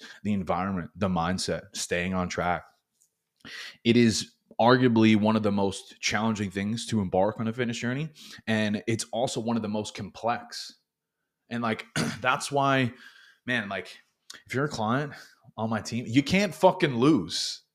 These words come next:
And I, like, <laughs> I will go to bat for that all fucking day. I will, if you're in my program, I guarantee your success. And that's why my clients continuously show up on this podcast and live stream. Because I know for a fucking fact, when you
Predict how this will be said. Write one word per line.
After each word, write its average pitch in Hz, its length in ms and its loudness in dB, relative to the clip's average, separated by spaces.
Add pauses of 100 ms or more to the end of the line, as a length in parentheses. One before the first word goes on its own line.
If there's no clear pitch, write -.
(140)
And 123 180 4
I, 139 360 6
like, 123 360 4 (400)
<laughs> - 320 -14
I 139 80 6
will 185 120 8
go 156 160 6
to 131 60 6
bat 120 340 2
for 160 80 -2
that 170 240 0 (100)
all 143 280 8
fucking 131 440 -2
day. 95 300 -2 (440)
I 151 140 4
will, 190 160 2
if 147 180 0
you're 208 100 -4
in 214 60 -4
my 170 100 2
program, 143 360 -2
I 120 120 -4
guarantee 139 640 -2
your 127 160 2
success. 104 540 -8 (260)
And 135 140 -6
that's 160 180 -6
why 170 120 -2
my 156 120 -4
clients 131 360 -8
continuously 127 640 -8
show 110 240 0
up - 100 -4
on 104 120 -10
this 101 120 -14
podcast 98 460 -8
and 92 100 -12
live 90 200 -10
stream. - 200 -18 (640)
Because 113 260 0
I 117 140 2
know 151 340 4 (180)
for 147 300 4
a 143 140 4
fucking 151 500 2
fact, 113 600 2 (180)
when 123 180 -2
you 127 280 0